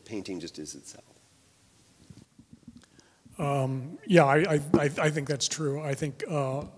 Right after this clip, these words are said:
Speaker 2: one of my problems with, um, <clears throat> a certain amount of contemporary art is I think that it's, uh, that it's excessively driven by theory, and of course that was, uh,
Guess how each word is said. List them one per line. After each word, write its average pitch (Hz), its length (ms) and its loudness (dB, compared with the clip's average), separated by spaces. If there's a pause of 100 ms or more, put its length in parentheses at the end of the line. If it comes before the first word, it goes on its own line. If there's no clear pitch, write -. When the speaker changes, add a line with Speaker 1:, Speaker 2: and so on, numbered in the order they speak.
(100)
Speaker 2:
one 156 240 0
of 147 60 0
my 131 120 0
problems 135 560 -2
with, 135 280 -4 (140)
um, 123 340 -8 (460)
<clears throat> - 420 -10
a 139 260 10
certain 165 240 6
amount 143 180 2
of 135 60 -6
contemporary 139 400 -2
art 131 180 -4
is 131 60 -4
I 127 60 -2
think 135 240 -4
that 123 120 -4
it's, - 380 -2
uh, 127 300 -6 (140)
that 127 200 -4 (680)
it's - 400 -2 (340)
excessively 147 480 2
driven 131 320 -2
by 127 180 -6
theory, 127 580 -6 (460)
and 143 80 -10
of 131 60 -12
course 131 200 -6
that 139 160 -8
was, 123 240 -8
uh, 123 220 -10